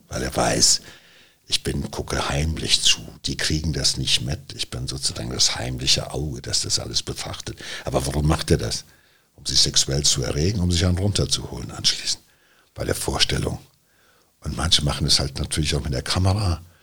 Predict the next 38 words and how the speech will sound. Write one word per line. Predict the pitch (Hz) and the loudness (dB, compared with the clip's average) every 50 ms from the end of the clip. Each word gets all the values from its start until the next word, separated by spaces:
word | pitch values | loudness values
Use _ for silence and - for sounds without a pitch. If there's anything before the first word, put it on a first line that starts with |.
| _ - _ _ _ _ _ - | _ -20 _ _ _ _ _ -10
damit | - 78 73 67 67 | -8 -4 -4 0 2
sie | - 73 71 | 2 2 4
auch | - | 4
später | - - - - 82 80 - 76 | 2 4 4 4 2 2 2 0
nochmal | 69 65 67 - | 0 0 0 -2
gucken | 69 - - 101 - - 90 | -4 -2 -4 -4 -4 -4 -8
können | - - - 85 85 90 85 | -6 -2 0 0 0 0 -2
oder | - - 78 76 73 | -4 -4 -4 -2 -2
sowas, | - 78 76 76 73 71 - - - | -2 -2 -2 -2 -2 0 0 0 0
wie | - 92 - | 0 0 0
auch | - - - | 0 0 0
immer. | - 98 101 101 95 92 - - - - - - - - - - - - - _ | 4 6 6 6 6 4 0 -8 -20 -20 -20 -18 -16 -14 -14 -16 -18 -20 -18 _
Äh, | - - 78 78 76 76 80 | -4 -2 0 0 0 0 0
jedenfalls, | 80 80 87 82 - - 82 80 80 - | 0 2 2 2 2 2 2 4 4 4
das | - 82 80 - | 2 4 2 4
ist | 87 - - | 4 6 6
ja | 90 | 4
der | 73 85 82 | 4 2 2
Grund, | - - - - - 82 95 92 87 80 - - | 0 0 -2 0 2 4 4 4 4 2 0 -2
warum | - - - 62 - | 0 -2 -2 -2 -4
er | - - | -4 -6
das | - - - - - | -4 0 0 0 0
macht. | - - - - - - - | 0 -4 -8 -8 -8 -4 2
Es | - - - | 2 2 4
gibt | - - - - - | 2 0 -6 -6 -6
ihm | - 73 78 73 | -4 -2 -2 -2
so | - - 78 | -2 -4 -4
das | 71 71 73 - - | -4 -2 0 0 -2
Gefühl, | - 71 - - - - 67 64 64 | -2 -4 -6 -6 -6 -6 -6 -6 -4
hey, | - - - - - | -4 -6 -6 -6 -8
die | - - | -8 -8
kriegen | - - - - - 71 | -8 -8 -8 -6 -6 -4
das | 67 - - | -4 -4 -4
nicht | 69 67 - - | -2 -2 -2 -2
mit, | 69 82 120 - - | -2 -2 -2 -4 -4
das | - 82 - - | -2 0 0 2
ist | - - - - - | 4 2 2 2 0
heimlich. | - 76 92 98 98 95 90 92 92 98 - - - | -2 -2 0 0 0 -2 -2 -2 -4 -2 -2 -2 -4